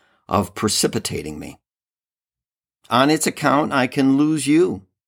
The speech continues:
I can be deprived of Jesus and all heavenly goods. Mother, if you do not help me, if you do not gird me with the power of the light of the divine will,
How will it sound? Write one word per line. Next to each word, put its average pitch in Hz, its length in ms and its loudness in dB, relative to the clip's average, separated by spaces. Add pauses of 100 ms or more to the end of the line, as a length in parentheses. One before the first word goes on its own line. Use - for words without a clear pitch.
(480)
I 117 240 0
can 160 200 0
be 151 100 0
deprived 151 580 0
of 143 120 -6
Jesus 120 560 0
and 104 320 -2 (400)
all 196 260 4
heavenly 165 420 0
goods. 165 580 -4 (1200)
Mother, 101 400 0 (880)
if 104 160 -2
you 190 120 2
do 196 120 0
not 151 260 2
help 123 300 -2
me, 78 220 -18 (880)
if 110 140 -2
you 175 100 2
do 240 140 2
not 170 400 2
gird 135 320 2
me 85 240 -8
with 101 240 -2
the 104 60 -4
power 165 500 2
of 110 100 -2
the 95 80 -4
light 123 320 2
of 131 100 -6
the 92 80 -8
divine 123 460 0
will, 120 380 0